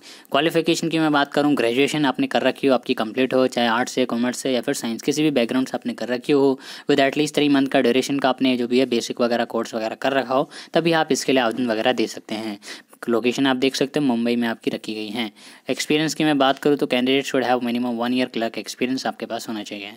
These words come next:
अटेंडेंट की मैं बात करूँ डिटेल में तो आपकी दस पोस्ट पर भर्ती है। लेवल वन की सैलरी है, अठारह हज़ार प्लस बेसिक पे होता है। मैक्सिमम एज लिमिट सत-, पच्चीस साल है, रिलैक्सेशन मिल-, मिलेगा एज लिमिट में।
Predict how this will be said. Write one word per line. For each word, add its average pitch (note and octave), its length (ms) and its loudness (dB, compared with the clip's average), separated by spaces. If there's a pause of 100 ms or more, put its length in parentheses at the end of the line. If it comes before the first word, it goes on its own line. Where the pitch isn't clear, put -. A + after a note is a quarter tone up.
(380)
अटेंडेंट D3+ 420 0
की D#3+ 100 0
मैं D#3 140 2
बात C3+ 220 2
करूँ C#3+ 220 2
डिटेल A#2 260 2
में C3+ 160 4
तो B2 100 2
आपकी A#2+ 220 0
दस A#2 180 -2 (100)
पोस्ट C3 160 -2
पर C3 120 -2
भर्ती B2 300 0
है। C#3+ 100 4
लेवल A2 200 2
वन A2+ 160 -4
की A#2+ 120 -2
सैलरी C3 340 0
है, C3+ 100 2
अठारह A#2+ 260 2
हज़ार A#2 300 2
प्लस G#2 320 -8
बेसिक A2+ 320 -6
पे B2+ 60 -4
होता A#2+ 200 -2
है। C3 160 -2 (380)
मैक्सिमम D#3 320 0
एज D3+ 80 2
लिमिट D3+ 240 2
सत-, - 280 -6
पच्चीस C#3 300 0
साल C#3 200 2
है, C#3+ 120 4
रिलैक्सेशन A#2+ 420 -4
मिल-, A2+ 280 -6
मिलेगा C3 300 0
एज C#3 120 0
लिमिट C#3 240 -2
में। F#3+ 100 -6